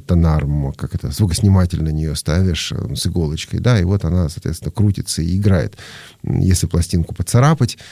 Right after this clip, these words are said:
на пластинке в том, что проигрывается, будет скрежет, э, треск. Если проигрыватель плохой,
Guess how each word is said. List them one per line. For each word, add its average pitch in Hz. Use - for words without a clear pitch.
на 87
пластинке 113
в 80
том, 80
что 82
проигрывается, 101
будет 85
скрежет, 104
э, 67
треск. 101
Если 90
проигрыватель 110
плохой, 92